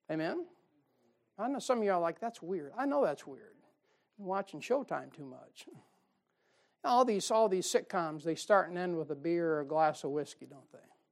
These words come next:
They just got everyone else just, just drunk right to sleep, you know?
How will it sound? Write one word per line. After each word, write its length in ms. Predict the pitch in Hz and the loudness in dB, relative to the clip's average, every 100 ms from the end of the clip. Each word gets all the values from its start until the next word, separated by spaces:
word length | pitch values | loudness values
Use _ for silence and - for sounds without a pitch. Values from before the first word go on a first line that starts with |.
| _ _ _ _ _ _ _ _ | _ _ _ _ _ _ _ _
They 100 | 190 | -2
just 180 | 185 170 | 0 2
got 220 | 170 190 | 6 8
everyone 320 | 185 190 185 180 | 8 6 4 0
else 140 | 160 | -2
just, 240 | 220 - - 185 | 0 0 -4 -2
just 300 | 202 - 151 | -2 -2 -2
drunk 340 | 165 214 214 | 4 4 6
right 200 | 214 208 | 4 4
to 80 | 175 | 0
sleep, 500 | - - 165 131 - _ | -6 -6 -6 -8 -18 _
you 80 | 160 | -12
know? 260 | 143 160 | -10 -10